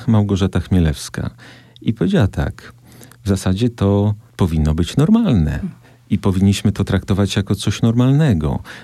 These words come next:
Natomiast żyjemy w takich czasach, że takie zachowanie, hierarchię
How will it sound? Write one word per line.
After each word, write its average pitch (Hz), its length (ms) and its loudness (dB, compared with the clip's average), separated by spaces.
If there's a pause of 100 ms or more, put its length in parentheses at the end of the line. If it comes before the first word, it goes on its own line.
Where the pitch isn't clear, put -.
Natomiast 101 360 2
żyjemy 104 240 2
w - 80 -6
takich - 340 -2
czasach, 92 500 -2
że 87 300 0 (200)
takie 107 260 -2
zachowanie, 90 640 2
hierarchię 90 760 0